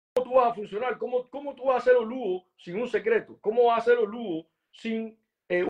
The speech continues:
un Iledi? ¿Cómo vas a ser Oluo sin un Iyabie, Oluo sin un Akwena? Es un fantasma. Y eso es un error y es algo que han hecho, han venido haciendo algunos Ogboni de Nigeria,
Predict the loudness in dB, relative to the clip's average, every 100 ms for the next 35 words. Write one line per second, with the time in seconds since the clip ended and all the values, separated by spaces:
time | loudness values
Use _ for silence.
0 | -2 0 4 8 8 6 -8 -4 0 2
1 | 0 0 0 -2 -4 -6 -6 -8 -10 -6
2 | -4 -4 -2 2 2 0 -6 -6 -6 -6
3 | -6 -4 -4 -6 -12 -14 -12 -10 -6 -2
4 | 0 4 2 0 -10 _ _ _ 0 2
5 | 0 -2 2 6 6 4 -2 -2 -4 -4
6 | -6 -6 -6 -6 -6 -4 -6 -6 -6 -6
7 | -8 -6 -8 -8 -8 -10 -10 -14 -12 -12
8 | -14